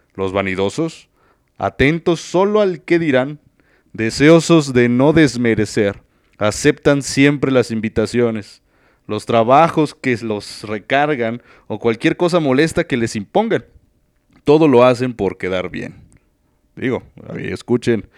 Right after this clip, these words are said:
quizás conozcan a alguien así, ¿verdad? Aunque por dentro estén renegando y lanza-, lanzando rayos y centellas contra quien los comprometió. Oigan, esto es contra la claridad al prójimo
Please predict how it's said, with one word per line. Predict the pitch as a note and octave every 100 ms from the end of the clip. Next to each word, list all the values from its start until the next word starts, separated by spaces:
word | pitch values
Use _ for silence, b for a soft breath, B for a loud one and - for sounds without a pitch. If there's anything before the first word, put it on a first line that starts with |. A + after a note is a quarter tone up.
| B B B B -
quizás | F#2+ A2 A#2 B2 - -
conozcan | A#2 B2 C3+ - C3
a | C3
alguien | C#3 C3+ C3+
así, | A#2+ C3
¿verdad? | G2+ G2+ A#2+ C#3+ - b b b b b -
Aunque | B2 C3+
por | - D3+
dentro | F#3+ G3 G3
estén | F#3 F#3 F3
renegando | E3+ D3 D3 B2 B2+ D3 -
y | A#2+
lanza-, | G#2 G#2 - C3 B2 A#2+ A2 -
lanzando | G2 G#2 - C3+ C#3
rayos | C3+ A#2 C#3 D3 C#3
y | A#2+
centellas | - G2 F#2 C3+ A2 A2 - _ _ _ _ -
contra | G#2+ G2 G2+ G2
quien | - G2+
los | G2 -
comprometió. | G2 F2 F2+ F2+ E2 - E2 - - - - _ - b b b b b b b b _ _
Oigan, | - E3+ F#3 E3 A#2+ B B
esto | E3+ G3 - F#3+
es | F#3
contra | F3+ D#3 D3+
la | C#3+ C3+
claridad | C#3 C3+ D3+ E3+ E3
al | -
prójimo | D#3 E3+ - C#3 B2+ A2